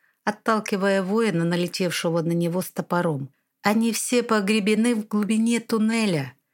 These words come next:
и будущие партии тоже». На сморщенных лицах возникло замешательство. Дариан посмотрел на парня и почувствовал легкость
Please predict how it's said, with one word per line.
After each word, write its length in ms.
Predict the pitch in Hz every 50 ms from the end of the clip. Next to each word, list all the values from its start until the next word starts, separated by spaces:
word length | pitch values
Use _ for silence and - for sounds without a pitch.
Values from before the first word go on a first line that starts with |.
| _ _ _ -
и 120 | - 262 226
будущие 520 | 190 214 226 196 208 208 - - 208 202
партии 540 | 202 - - 202 190 170 - - 196 190 185
тоже». 640 | 175 - - 202 196 185 175 147 139 139 139 131 - _ _ _ -
На 260 | 196 208 240 247 240
сморщенных 840 | - - - 233 233 247 262 247 - - 226 214 202 196 185 - -
лицах 540 | 220 262 320 320 - - - 143 131 - _ _ _ _ _ _ - - - -
возникло 420 | 175 180 175 226 262 302 294 - 269
замешательство. 1040 | 254 247 269 262 262 254 - - 202 170 151 - - 151 - - - - - 135 - _ _ _ _ _ _ _ _ _ _ _ _ _ _ -
Дариан 360 | 160 175 175 175 175 170 175
посмотрел 560 | - 175 - - 180 170 - - 180 170 160
на 140 | 160 165 156
парня 500 | 151 - - 262 294 285 254 185 143 127 - - - - - -
и 100 | - 240
почувствовал 540 | 233 269 262 - - 285 - - 254 254 240
легкость 520 | 240 247 254 247 - - 220 - - -